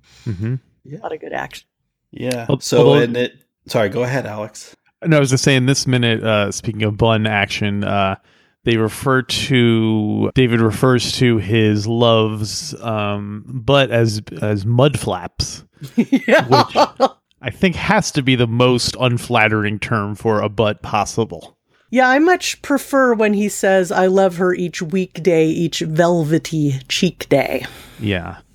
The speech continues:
Speaker 3: Much more flattering.
Speaker 1: Mud flaps.
Speaker 3: Yeah, that mud flaps sounds more like a, "Oh, that rhymes," kind of a
Speaker 1: Mm-hmm.
Speaker 3: lyric.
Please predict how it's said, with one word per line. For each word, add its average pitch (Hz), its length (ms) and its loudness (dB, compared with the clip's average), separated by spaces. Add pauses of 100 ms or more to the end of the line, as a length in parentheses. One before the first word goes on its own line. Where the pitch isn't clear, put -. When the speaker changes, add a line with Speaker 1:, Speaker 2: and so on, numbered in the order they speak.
(140)
Speaker 3:
Much - 280 -6
more 147 140 -6
flattering. - 600 -4 (880)
Speaker 1:
Mud 117 280 0
flaps. 202 120 0
Speaker 3:
Yeah, 208 120 4
that 208 320 0 (140)
mud 214 340 2
flaps 185 380 0
sounds 165 440 -2
more 165 320 -2
like 151 320 -2
a, 139 260 -4 (120)
"Oh, 269 140 2
that 269 280 2
rhymes," 151 640 -2 (220)
kind 156 240 -10
of 143 120 -12
a 151 160 -14 (160)
Speaker 1:
Mm-hmm. 113 220 -6
Speaker 3:
lyric. - 460 -6